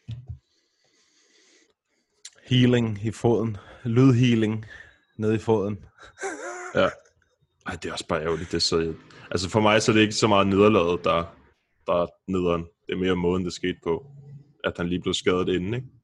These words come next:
Speaker 1: Ja.
Speaker 2: Øhm, fordi så ved man ikke, hvor lang tid der går. Men altså, han er jo i top femten. Så,
Speaker 1: Ja.
Speaker 2: så han, han skal jo bare have en, der er i top femten. Altså, det er jo ikke, det er jo ikke værre end det, kan man sige. Det er det sgu
Speaker 1: Nej. Nej, det er svært,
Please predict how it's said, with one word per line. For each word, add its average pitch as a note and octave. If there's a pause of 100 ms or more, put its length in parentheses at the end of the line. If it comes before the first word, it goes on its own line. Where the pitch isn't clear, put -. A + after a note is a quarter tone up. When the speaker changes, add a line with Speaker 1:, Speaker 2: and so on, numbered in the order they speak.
Speaker 1:
Ja. F2 (460)
Speaker 2:
Øhm, F2+ (680)
fordi F#2
så G#2
ved A2
man G#2
ikke, G2
hvor G2+
lang F#2+
tid G#2
der F#2
går. F#2+ (920)
Men G#2+
altså, G2
han G#2+
er G#2
jo G2+
i G2+
top G#2
femten. G#2+ (1200)
Så, G#2+
Speaker 1:
Ja. F#2
Speaker 2:
så F#2+
han, F#2
han G#2+
skal -
jo F#2+
bare G#2+
have A2+
en, G#2+
der F#2
er F#2
i G#2
top F2
femten. E2+
Altså, - (100)
det -
er -
jo D#2
ikke, - (280)
det F2
er -
jo F#2
ikke F2
værre F2
end E2
det, E2
kan -
man A1
sige. - (1120)
Det F#2+
er F2
det -
sgu -
Speaker 1:
Nej. F#2 (500)
Nej, G2+
det A2
er A#2
svært, C3+